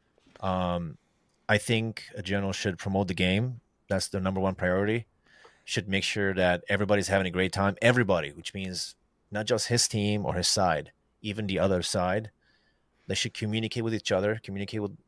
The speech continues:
uh, with the organizers. They talk, they should talk with the referees. They should talk to their, uh, players and X Os and, uh, squad leaders and all that. And play to win, too. N-, we're not saying you shouldn't play to win.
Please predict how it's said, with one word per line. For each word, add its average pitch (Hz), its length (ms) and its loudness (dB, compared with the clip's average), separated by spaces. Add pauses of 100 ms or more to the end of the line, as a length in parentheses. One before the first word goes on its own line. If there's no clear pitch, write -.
(140)
uh, 87 320 -2
with 90 100 -10
the 90 60 -6
organizers. 117 880 6
They 85 120 -8
talk, 90 200 -4
they 90 220 -8
should - 140 -2
talk 90 100 2
with 82 120 -12
the - 20 -8
referees. 117 840 0 (460)
They - 80 -2
should - 180 2
talk 120 240 2
to 135 80 2
their, 104 340 2
uh, 78 180 -2
players 110 460 6
and 85 80 -6
X 107 240 2
Os 110 260 4
and, 69 320 -8 (120)
uh, 62 200 -10
squad 151 360 4
leaders 73 460 -6 (600)
and 107 100 0
all 113 180 8
that. 85 320 2 (160)
And 143 480 8 (200)
play 202 140 4
to 226 80 6
win, 170 260 4
too. 175 200 0
N-, 101 280 -2
we're 117 120 -2
not 147 180 0
saying 131 280 -6
you 107 80 -8
shouldn't 120 320 -8
play 113 200 2
to 92 80 0
win. 85 460 -4